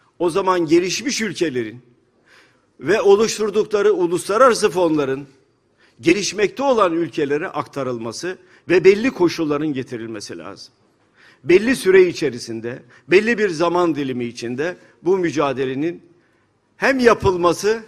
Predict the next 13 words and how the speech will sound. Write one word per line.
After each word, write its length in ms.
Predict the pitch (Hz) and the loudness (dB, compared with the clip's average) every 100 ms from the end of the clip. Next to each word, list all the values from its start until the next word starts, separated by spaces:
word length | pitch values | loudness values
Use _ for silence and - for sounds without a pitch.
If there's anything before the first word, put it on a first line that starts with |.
| - | -4
hem 260 | 165 208 | -2 0
denetlenmesi, 880 | 175 151 151 139 135 135 131 131 175 | 0 0 -2 -4 -6 -4 -6 -8 -8
hem 200 | 147 180 | -6 -6
sonlandırılması 840 | 147 135 131 117 113 107 104 104 104 | -6 -6 -6 -8 -10 -12 -14 -16 -18
gerekiyor. 520 | 98 87 82 - 90 - - _ _ _ _ _ - | -20 -20 -20 -20 -20 -20 -20 _ _ _ _ _ 0
Eğer 300 | 185 214 202 | 4 4 2
bu 80 | 233 | 4
yapılabilirse, 880 | 185 180 175 156 143 180 170 165 147 _ _ _ _ | 4 2 -2 -2 -2 -4 -6 -10 -12 _ _ _ _
ortak 440 | 185 190 226 233 196 | 0 0 0 -4 0
bir 140 | 165 | -2
çaba 340 | - 151 120 | 0 -4 -4
harcanabilirse, 920 | 139 131 143 135 123 123 120 120 165 175 _ _ _ _ - 120 | -4 -6 -8 -8 -8 -8 -10 -8 -8 -10 _ _ _ _ -12 -2
dünya 460 | 156 151 156 165 | 0 0 -2 -6